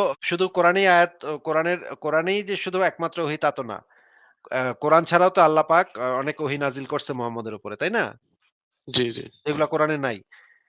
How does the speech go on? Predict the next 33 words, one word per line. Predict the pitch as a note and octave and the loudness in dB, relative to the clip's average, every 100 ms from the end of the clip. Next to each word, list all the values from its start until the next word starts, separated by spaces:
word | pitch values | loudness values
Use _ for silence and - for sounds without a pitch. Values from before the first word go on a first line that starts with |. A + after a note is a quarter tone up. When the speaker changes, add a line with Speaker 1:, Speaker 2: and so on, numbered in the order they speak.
| _ | _
Speaker 1:
যেমন | C#3+ D#3+ E3 | 2 2 4
ধরেন | E3+ E3+ | 4 2
ওই | E3+ | 2
যে, | E3+ E3 | 4 4
যেই | D3 D#3 D#3+ D#3+ - | 2 -2 -2 -4 0
আয়াতের | C3+ D3 C#3+ C#3+ | 2 2 0 -6
ভিতরে | C#3+ C#3+ D3 | -6 0 2
আল্লাহ | C3+ C3+ | 2 0
পাক | C#3 - _ - - _ | -2 -4 _ -20 -20 _
মিথ্যা | B2+ D#3 D#3 | -8 0 4
কথা | D3 C#3+ | 4 2
বলছিল | C3+ - B2+ A2+ G#2+ _ _ - - | -2 -6 -6 -6 -8 _ _ -18 -14
যে, | A#2 B2 | -6 -2
"ওদের | B2+ C3+ | 0 0
সংখ্যা | - C#3 - C#3+ | -2 -2 -2 4
কম | C#3+ C#3+ | 4 4
করে | C#3+ | 0
দেখাইছিলাম।" | C#3 C3 B2+ - B2 A2+ | 2 2 0 -2 -4 -2
সেই | D3 D3+ | 0 4
আয়াতের | D3 D#3 C#3 - | 4 2 -4 0
আগেও | C#3 C#3 D#3+ | 0 2 0
তো | D#3+ D#3 C#3+ - _ _ _ - | 2 2 0 -4 _ _ _ 2
আল্লাহ | C3+ C#3+ | 6 6
পাক | C#3+ C#3 - | 6 2 -2
ওহী | A#2+ C#3 C#3 | -4 0 2
নাজিল | C#3 B2 B2 | 0 -2 -6
করছিল। | B2 - A2+ | -8 -6 -2
স্বপ্নেও | C3+ - E3+ | 0 2 2
তো | D#3+ D#3+ | 4 6
আ, | C#3+ | 4
মোহাম্মদের | C#3+ C#3 C#3+ C#3+ | 2 -2 -2 -2
স্বপ্নেও | - C3 D3+ C#3+ | -2 -2 -2 0
তো | D3 | 2